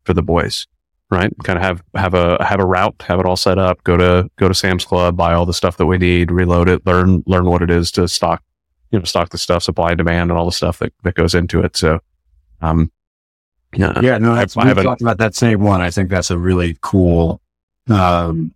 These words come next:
Speaker 2: easy one to implement.
Speaker 1: For sure.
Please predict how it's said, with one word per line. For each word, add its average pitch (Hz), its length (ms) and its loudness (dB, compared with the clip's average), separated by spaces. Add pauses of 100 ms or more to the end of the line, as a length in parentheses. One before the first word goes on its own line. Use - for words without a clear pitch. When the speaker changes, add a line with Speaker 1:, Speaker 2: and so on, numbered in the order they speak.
(100)
Speaker 2:
easy 92 320 2
one 82 260 0
to 85 140 -4
implement. 85 440 -2 (800)
Speaker 1:
For - 100 -4
sure. 80 280 0